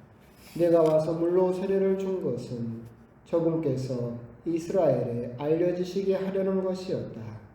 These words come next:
요한은 또 증언하였다. "나는 성령께서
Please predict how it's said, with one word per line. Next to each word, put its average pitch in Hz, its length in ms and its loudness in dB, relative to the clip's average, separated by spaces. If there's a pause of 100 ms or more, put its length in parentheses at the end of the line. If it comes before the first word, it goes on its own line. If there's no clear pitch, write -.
(720)
요한은 175 440 4
또 190 220 0
증언하였다. 185 760 -4 (920)
"나는 170 300 2
성령께서 180 1000 2